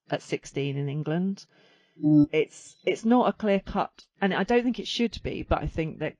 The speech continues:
Speaker 1: there can be quite a lot of confusion. And I'm just thinking about a young person trying to navigate this. One of the
Speaker 2: Yeah.
Speaker 1: big social work roles is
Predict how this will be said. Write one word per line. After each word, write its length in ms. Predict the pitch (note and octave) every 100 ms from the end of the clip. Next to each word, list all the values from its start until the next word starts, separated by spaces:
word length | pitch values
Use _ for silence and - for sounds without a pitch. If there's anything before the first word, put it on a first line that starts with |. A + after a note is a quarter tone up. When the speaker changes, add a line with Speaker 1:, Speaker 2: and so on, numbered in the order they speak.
| -
Speaker 1:
there 120 | D#3+
can 200 | - D#3+
be 60 |
quite 220 | D3+ - D3+
a 20 |
lot 100 | D#3
of 100 | -
confusion. 460 | E3 - G3 F3
And 100 | C#3+
I'm 80 | D#3
just 160 | E3+ -
thinking 320 | E3+ - D#3
about 240 | D3 C3+
a 40 | F3
young 160 | D3
person 300 | C#3+ D3+ D3+
trying 180 | D3 D3
to 40 | C#3
navigate 520 | D3+ D3 - G#2+ -
this. 320 | - D#3+ -
One 160 | D3 D#3+
of 100 | C#3
the 100 | C3+
Speaker 2:
Yeah. 300 | G#3 A3+ C4+
Speaker 1:
big 100 | B3+
social 320 | E3+ F#3+ -
work 100 | D#3+
roles 300 | - C3 C3
is 380 | A#2+ B2 - _